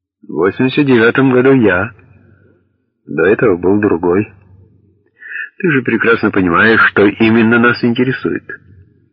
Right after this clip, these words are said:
«Да, операция по спасению динозавров. Этим занимались мои ребята». «Ты помнишь их имена?» «А как ты думаешь,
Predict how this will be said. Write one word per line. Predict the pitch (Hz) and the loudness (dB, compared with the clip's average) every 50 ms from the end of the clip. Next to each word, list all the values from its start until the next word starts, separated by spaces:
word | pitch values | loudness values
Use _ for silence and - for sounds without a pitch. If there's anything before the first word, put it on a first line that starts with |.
| _ _ _ _ _ | _ _ _ _ _
«Да, | - 104 101 135 151 135 95 - - - - - - - - - - - | -14 -6 -2 -2 0 0 -2 -4 -8 -14 -18 -16 -14 -14 -12 -12 -10 -6
операция | - 87 87 - 143 170 196 185 - 165 165 147 | -6 -4 -2 0 2 2 2 2 2 0 0 0
по | - 147 | 0 -2
спасению | 135 - 139 131 - - 151 147 143 139 131 | -2 0 -2 -2 0 2 2 2 2 2 2
динозавров. | 113 120 123 123 123 113 95 90 78 69 64 - - - - - _ _ _ _ - - - _ _ _ _ _ _ _ _ _ _ _ | 2 2 0 2 2 0 0 0 -2 -2 -4 -8 -8 -10 -16 -20 _ _ _ _ -20 -20 -20 _ _ _ _ _ _ _ _ _ _ _
Этим | - 135 151 - 156 135 107 | -2 0 0 2 2 0 2
занимались | 104 104 107 101 104 107 101 98 92 - - | 0 0 0 0 0 0 0 0 -2 -4 -6
мои | 92 87 82 78 76 | -4 -4 -2 -2 -2
ребята». | 71 67 - - 58 - - - - _ _ _ _ _ _ _ _ _ _ _ _ _ _ _ _ _ _ _ _ _ _ _ _ _ _ _ _ _ _ _ _ _ _ _ _ _ _ _ _ _ _ | -4 -4 -6 -6 -8 -8 -10 -16 -20 _ _ _ _ _ _ _ _ _ _ _ _ _ _ _ _ _ _ _ _ _ _ _ _ _ _ _ _ _ _ _ _ _ _ _ _ _ _ _ _ _ _
«Ты | - 82 - | -8 -8 -4
помнишь | - 110 127 143 143 143 139 127 - - - - | -2 0 2 2 4 4 4 2 2 0 -2 -4
их | - 123 123 - - | -4 -4 -4 -2 -2
имена?» | 113 104 107 101 92 80 73 - - - - _ _ _ _ _ _ _ _ _ _ _ _ _ _ _ _ _ _ _ _ _ _ _ _ _ _ _ _ _ _ | -2 -2 -2 -2 -4 -4 -8 -12 -16 -20 -20 _ _ _ _ _ _ _ _ _ _ _ _ _ _ _ _ _ _ _ _ _ _ _ _ _ _ _ _ _ _
«А | - 95 - | -2 -2 0
как | - 127 113 | 0 -2 0
ты | - 135 123 | 0 0 0
думаешь, | 117 104 85 78 65 62 - - - - | 0 0 -2 -4 -4 -4 -2 -4 -4 -6